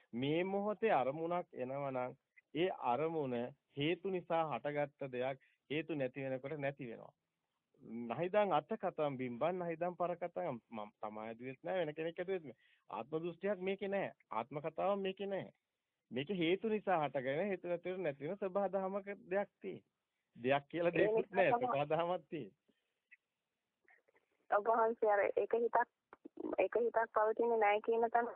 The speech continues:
Speaker 2: අපන අසන්නේ.
Speaker 1: ඔව්. එක හිතක් පවතින්නේ නැහැ. ඒ, ඒ, ඒ, ඒකෙන් අදහස් කරේ මෑණින් වහන්සේ?
Speaker 2: ඒ කියන්නේ ස්වාමීන් වහන්සේ ඇත්තටම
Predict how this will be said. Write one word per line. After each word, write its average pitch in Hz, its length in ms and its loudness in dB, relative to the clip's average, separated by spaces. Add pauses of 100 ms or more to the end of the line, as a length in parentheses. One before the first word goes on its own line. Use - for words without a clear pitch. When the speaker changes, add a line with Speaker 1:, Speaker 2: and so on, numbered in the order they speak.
(140)
Speaker 2:
අපන 262 300 4
අසන්නේ. - 1080 0
Speaker 1:
ඔව්. 190 260 2 (840)
එක 127 200 0
හිතක් 180 420 -2
පවතින්නේ 185 600 -2
නැහැ. 180 260 -4
ඒ, 143 200 0
ඒ, 151 260 -2
ඒ, 151 220 -2
ඒකෙන් 147 320 -6
අදහස් 165 300 -6
කරේ 175 260 -4
මෑණින් 170 300 -4
වහන්සේ? 170 380 -10 (1500)
Speaker 2:
ඒ 202 140 4
කියන්නේ 208 240 4
ස්වාමීන් 208 280 4
වහන්සේ 220 300 4 (120)
ඇත්තටම - 440 2